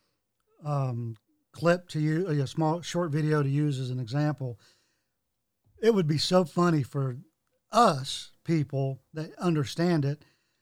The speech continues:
to do to those people who will never understand it 'cause they're stupid to do is this.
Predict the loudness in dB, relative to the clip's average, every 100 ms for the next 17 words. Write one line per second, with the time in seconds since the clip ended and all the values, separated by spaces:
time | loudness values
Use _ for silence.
0 | _ -4 2 4 2 2 2 2 2 -2
1 | 0 0 0 0 -2 -4 -2 0 0 0
2 | 0 0 -2 -2 0 -2 -4 -6 -6 -10
3 | -8 -4 -4 -4 -6 -6 -14 _ _ _
4 | _ _ _ _ _ -6 -2 0 2 0
5 | -2 -2 0 0 0 -6